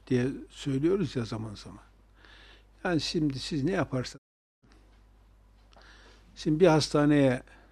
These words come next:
bütün sağlıklı adamları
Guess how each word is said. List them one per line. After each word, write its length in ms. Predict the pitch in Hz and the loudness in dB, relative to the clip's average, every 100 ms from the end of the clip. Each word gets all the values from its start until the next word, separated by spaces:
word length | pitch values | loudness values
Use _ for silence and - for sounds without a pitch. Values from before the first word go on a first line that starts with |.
| _ _ _ _ _ _ _ _ - - _ _ _ _ _ - | _ _ _ _ _ _ _ _ -20 -20 _ _ _ _ _ -8
bütün 300 | 135 - 247 | -2 4 4
sağlıklı 580 | - 143 143 135 - 143 | 4 4 4 2 0 0
adamları 640 | 135 135 127 131 131 | 2 2 2 2 2